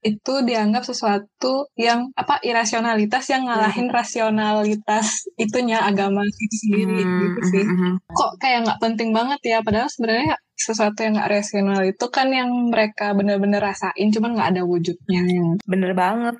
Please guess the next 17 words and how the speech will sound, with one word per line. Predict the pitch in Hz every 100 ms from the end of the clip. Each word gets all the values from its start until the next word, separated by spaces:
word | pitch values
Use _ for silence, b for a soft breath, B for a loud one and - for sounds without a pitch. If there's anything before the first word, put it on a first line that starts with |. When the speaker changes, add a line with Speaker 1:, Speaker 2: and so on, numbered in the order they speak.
| _ -
Speaker 2:
Anu | 254 277
sih, | 277 214
aku | - 220 262 330 330 -
setuju | 262 247 247 233
dengan | 240 233 220
apa | 214 214
yang | 214
kamu | 214 214 214
bilang | 202 202
itu | 196 202
loh, | 196
yo. | 180 190
Kayak | 214 214 185 - -
negara | 220 208 208 269
memang | 277 254 233 240
seharusnya | 240 226 196 196 196 233
menyediakan | 196 220 214 202 185 175 180 - 180 180 190